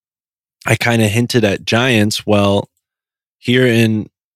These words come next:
this particular part of the country, we have the lore of a giant named Hobomoke. Now, Hobomoke has a variety of stories associated with him. You hear everything about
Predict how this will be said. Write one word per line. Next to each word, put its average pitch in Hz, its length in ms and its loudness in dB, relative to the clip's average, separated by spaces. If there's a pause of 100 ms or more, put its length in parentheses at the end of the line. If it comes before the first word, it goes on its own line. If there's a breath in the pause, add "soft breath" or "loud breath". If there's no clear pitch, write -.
this 113 240 0
particular 104 800 0
part 110 300 0
of 98 220 -2
the 98 100 0
country, 110 460 -2
we 104 200 2
have 104 340 0 (560)
the 107 120 -2
lore 101 680 2 (420 soft breath)
of 92 160 -4
a 104 80 0
giant 107 480 0
named 95 480 -2 (480)
Hobomoke. 95 760 -2 (580)
Now, 92 420 -2 (160)
Hobomoke 117 840 0 (920)
has 98 320 -2
a 98 60 -4
variety 107 560 2
of 92 120 -2
stories 95 880 0
associated 92 760 0
with 87 220 -2
him. 92 380 -2 (640 loud breath)
You 101 120 -2
hear 110 200 2
everything 113 420 2
about 98 440 0